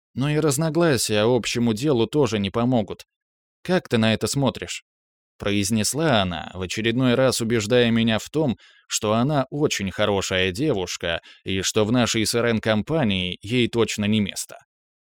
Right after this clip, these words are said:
За столиком на несколько секунд повисло неуютное молчание.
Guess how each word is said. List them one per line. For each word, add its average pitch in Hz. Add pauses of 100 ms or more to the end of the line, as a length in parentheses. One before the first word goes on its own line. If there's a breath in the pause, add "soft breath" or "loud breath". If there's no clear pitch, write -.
(460)
За 107
столиком 160
на 131
несколько 127
секунд 131
повисло 123
неуютное 107
молчание. 104